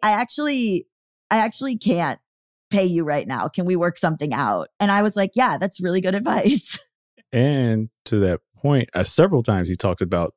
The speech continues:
Speaker 2: she was, he, she was back to the wall. So a lot of people in these stores were back to the wall. So that was a, I thought that was a great power of broke example because she's like, "Now this cupcake factory has to succeed because at minimum, I gotta pay the contractor fifteen thousand." I think she owed somebody else,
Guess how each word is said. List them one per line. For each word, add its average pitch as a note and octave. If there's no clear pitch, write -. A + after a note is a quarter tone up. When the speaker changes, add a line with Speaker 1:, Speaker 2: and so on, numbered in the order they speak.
Speaker 2:
she -
was, G#2
he, C3
she C3
was B2
back A#2
to -
the A2
wall. A2+
So A#2+
a G#2
lot C3
of B2+
people A#2
in G#2
these F2+
stores G2+
were F#2
back F2+
to -
the D#2+
wall. G2+
So F#2+
that G#2
was F#2
a, D#2+
I G2
thought A2
that G#2+
was G2
a F2+
great F2
power F2
of D2+
broke D#2+
example F2+
because E2+
she's E2+
like, D2
"Now B2
this A#2
cupcake -
factory F#2+
has C3+
to B2+
succeed F2+
because A#2
at G#2
minimum, A#2
I G2
gotta F#2+
pay G2
the E2
contractor E2
fifteen D2+
thousand." D#2+
I G2+
think B2+
she A#2
owed F#2
somebody E2
else, D#2+